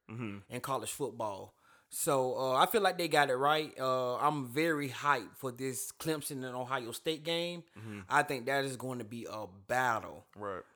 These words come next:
Speaker 2: You know, uh, L S U, L S U and Oklahoma is going to be a good one, but I think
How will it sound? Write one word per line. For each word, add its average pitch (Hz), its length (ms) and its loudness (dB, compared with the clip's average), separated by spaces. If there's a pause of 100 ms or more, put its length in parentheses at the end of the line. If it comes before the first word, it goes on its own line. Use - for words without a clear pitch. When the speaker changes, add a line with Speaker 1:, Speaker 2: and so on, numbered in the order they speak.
Speaker 2:
You 123 120 -8
know, 123 320 -2
uh, 113 600 -4
L 147 100 2
S 160 220 4
U, 180 300 -4
L 226 160 2
S 226 180 2
U 226 140 2
and 190 80 0
Oklahoma 202 460 2
is 277 100 -2
going 175 160 0
to 135 60 -2
be 143 120 0
a 131 60 4
good 131 240 -4
one, 143 160 -2
but 117 160 0
I 127 80 4
think 131 340 -4